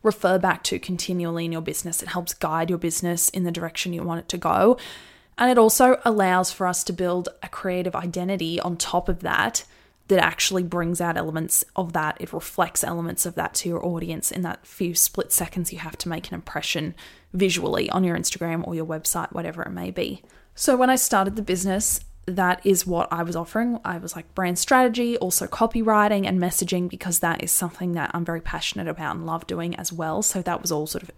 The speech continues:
part of my initial service suite along with the design stuff. So when I look back, in essence,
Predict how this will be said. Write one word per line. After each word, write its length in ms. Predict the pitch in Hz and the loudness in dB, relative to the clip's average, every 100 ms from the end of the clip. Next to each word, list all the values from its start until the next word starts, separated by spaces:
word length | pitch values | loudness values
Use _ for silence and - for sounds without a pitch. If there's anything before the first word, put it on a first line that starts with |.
| - | -8
part 240 | - 165 | -4 -4
of 80 | 160 | -2
my 120 | 165 | -4
initial 320 | 165 160 - | -4 -6 -6
service 380 | - - 165 165 | -4 -4 -4 0
suite 280 | - 170 165 | 0 0 -2
along 260 | 185 175 170 | -2 0 -2
with 120 | 165 | -4
the 40 | |
design 400 | 165 165 160 156 | -4 -4 -4 -4
stuff. 380 | 160 - - - - _ - - - | -4 -4 -6 -12 -20 _ -18 -16 -8
So 340 | - 233 220 226 - - - - - | 2 6 6 2 -8 -20 -20 -20 -8
when 260 | 214 226 285 | 4 6 8
I 120 | 392 | 8
look 240 | 370 - | 6 4
back, 340 | 185 170 262 254 | 4 4 4 0
in 100 | 220 | 0
essence, 600 | 196 - 269 320 320 | 2 2 4 2 0